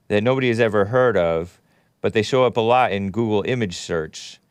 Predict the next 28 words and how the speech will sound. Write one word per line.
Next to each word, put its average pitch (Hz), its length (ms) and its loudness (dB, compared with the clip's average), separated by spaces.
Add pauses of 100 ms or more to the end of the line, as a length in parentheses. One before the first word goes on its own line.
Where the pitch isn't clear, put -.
(400)
Fake 113 680 -4
and 107 540 -4
not 98 440 -2
morally 101 540 -2
straight. 98 640 -2 (1900)
Well, 92 200 4
I 87 120 2
put - 280 -2 (880)
my 87 240 -2
own 85 200 -4
words 82 300 -6
to 78 140 -8
it, 73 100 -8
but 87 220 -2
yeah, 95 400 2 (540)
he 107 120 -6
called 90 180 0
it 76 100 -10
fake 90 220 -6
and 78 140 -10
gay. 90 400 -6 (2750)
You 160 120 -2
think 208 160 2
Matt 180 240 4
Gaetz 160 300 0
is 180 80 -6
another 175 260 0
bum? 214 440 0